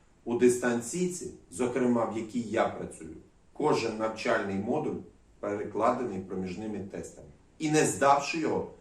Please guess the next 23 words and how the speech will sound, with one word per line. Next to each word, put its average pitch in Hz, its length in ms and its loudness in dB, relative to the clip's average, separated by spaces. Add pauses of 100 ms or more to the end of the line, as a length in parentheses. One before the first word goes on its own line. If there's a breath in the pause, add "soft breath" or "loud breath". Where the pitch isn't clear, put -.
система 151 600 0
не 143 140 -2
пропустить 120 680 -2
до 104 140 -4
наступного. 95 640 -8 (300)
Тому 120 260 2
тут 165 260 0
уже 107 220 -2
не 113 220 0
відсидишся 123 760 -2
і 127 100 4
не 120 160 8
відкиваєшся. 101 840 -2 (800)
Тут, 170 240 -4
безумовно, 95 680 -2
дистанційний 120 840 0
або 104 240 4
електронний 120 580 2
формат 95 480 -2
навчання 113 540 -4 (180)
виграє. 113 520 -2 (920 soft breath)
При 127 140 0
формуванні 135 640 0